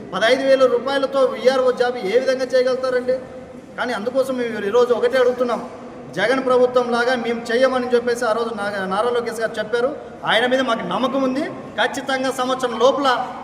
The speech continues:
చేస్తాడు, చేసి తీరుతాడు, ఆ నమ్మకం మాకుంది. ఖచ్చితంగా ఈ మూడు డిమాండ్లు,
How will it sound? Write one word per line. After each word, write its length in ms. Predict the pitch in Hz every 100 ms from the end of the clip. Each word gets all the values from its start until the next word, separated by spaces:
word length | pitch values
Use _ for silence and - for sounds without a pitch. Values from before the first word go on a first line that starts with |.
| - 196
చేస్తాడు, 600 | 254 262 277 277 294 233
చేసి 240 | 262 269
తీరుతాడు, 520 | - 226 285 285 285
ఆ 200 | 311 247
నమ్మకం 380 | 240 285 262 269
మాకుంది. 380 | 240 226 240 254
ఖచ్చితంగా 720 | 339 - - 196 214 - 240
ఈ 140 | 233 233
మూడు 260 | 208 233
డిమాండ్లు, 560 | 254 240 233 233 226 208